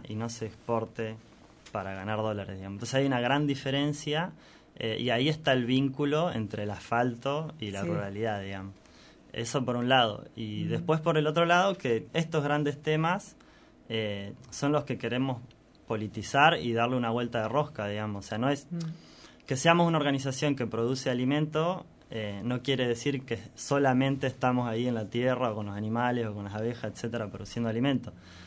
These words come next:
Speaker 1: sino
Speaker 2: Ujú.
Speaker 1: que lo que nos interesa justamente es repensar todo el modelo productivo. Y desde ahí entendemos que tanto quienes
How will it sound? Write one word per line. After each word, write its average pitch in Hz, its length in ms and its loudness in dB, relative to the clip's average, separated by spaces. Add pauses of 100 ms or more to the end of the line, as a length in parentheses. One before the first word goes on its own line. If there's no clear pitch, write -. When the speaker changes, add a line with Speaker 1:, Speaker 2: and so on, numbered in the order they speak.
(120)
Speaker 1:
sino 127 260 0
Speaker 2:
Ujú. 135 80 0
Speaker 1:
que 135 220 0
lo 123 160 -2
que 113 80 -6
nos 110 100 -4
interesa 123 400 -2
justamente 139 500 0
es 123 120 0
repensar 117 580 0
todo 139 180 0
el 127 60 2
modelo 117 380 0
productivo. 104 520 -6 (600)
Y 123 120 -2
desde 117 220 2
ahí 139 300 4
entendemos 127 640 2
que 107 160 -6
tanto 117 880 0
quienes 101 640 -8